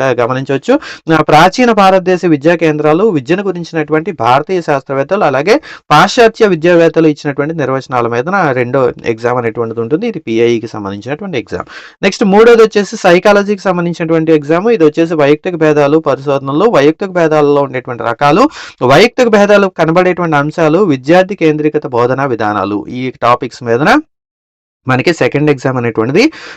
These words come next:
ఉంటుంది. ఈ సెకండ్ ఎగ్జామ్, ఆ, సారీ, సైకాలజీ థర్డ్ ఎగ్జామ్ అనేటువంటిది కనిపిస్తుంది. అలాగే నెక్స్ట్ ఎగ్జామ్ వచ్చేసి తెలుగు కంటెంట్ మీద ఉంటుంది.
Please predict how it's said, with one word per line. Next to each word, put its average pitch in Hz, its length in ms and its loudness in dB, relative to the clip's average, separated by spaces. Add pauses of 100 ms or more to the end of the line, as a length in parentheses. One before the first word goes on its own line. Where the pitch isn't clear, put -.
(120)
ఉంటుంది. 139 440 2
ఈ 180 180 2
సెకండ్ 160 340 0
ఎగ్జామ్, 143 340 0
ఆ, 123 160 0
సారీ, 113 240 0
సైకాలజీ 143 540 2
థర్డ్ 143 260 4
ఎగ్జామ్ 131 280 -4
అనేటువంటిది 123 460 -2 (220)
కనిపిస్తుంది. 101 580 -4
అలాగే 175 340 0
నెక్స్ట్ 160 300 -2
ఎగ్జామ్ 202 320 0
వచ్చేసి 175 320 -2
తెలుగు 175 360 2
కంటెంట్ 151 420 -2
మీద 143 160 0
ఉంటుంది. 165 360 0